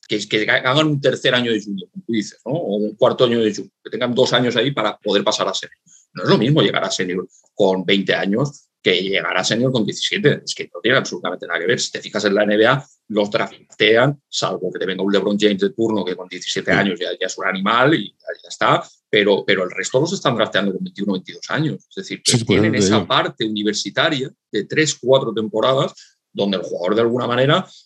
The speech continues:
Speaker 1: pues, coge ese, ese cuerpo, esa idea, ese tal, del básquet ya más senior.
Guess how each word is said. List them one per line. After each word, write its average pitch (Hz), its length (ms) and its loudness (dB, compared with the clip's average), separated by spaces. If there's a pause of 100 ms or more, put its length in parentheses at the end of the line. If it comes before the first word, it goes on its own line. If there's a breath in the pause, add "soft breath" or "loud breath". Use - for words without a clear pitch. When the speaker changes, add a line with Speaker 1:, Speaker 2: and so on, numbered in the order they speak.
(120)
Speaker 1:
pues, - 140 -16
coge 92 300 -2
ese, 113 400 0
ese - 240 -8
cuerpo, 139 640 2
esa 113 200 -4
idea, 131 540 0
ese 110 180 -6
tal, 131 220 -4
del 107 200 -6
básquet 107 420 -2
ya 110 160 2
más 104 380 0
senior. 110 380 -2